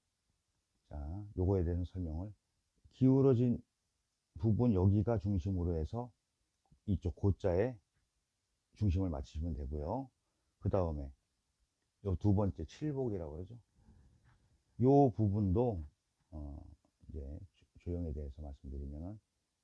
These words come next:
이렇게 했을 때 중심이, 여기가 중심이 이렇게 나와요. 항상 삐침과 파임이 한 공간에 위치할 때는 이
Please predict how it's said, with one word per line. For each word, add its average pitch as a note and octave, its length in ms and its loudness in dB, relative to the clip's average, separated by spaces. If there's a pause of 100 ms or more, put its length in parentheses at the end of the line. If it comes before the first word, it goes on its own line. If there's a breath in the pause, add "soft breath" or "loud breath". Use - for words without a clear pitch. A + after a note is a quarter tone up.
(180)
이렇게 A2 440 -4
했을 G2 240 -4
때 A#2+ 300 0 (580)
중심이, G2 600 -2 (200)
여기가 F#2 280 -2
중심이 E2+ 380 -6
이렇게 E2+ 460 -8
나와요. C2 360 -18 (1400)
항상 F#2+ 500 -6 (500)
삐침과 A2+ 1300 -2 (720)
파임이 A#2+ 760 0
한 A#2+ 300 -6
공간에 G2 580 -4
위치할 F2+ 420 -4
때는 F2 360 -8
이 F#2+ 240 -2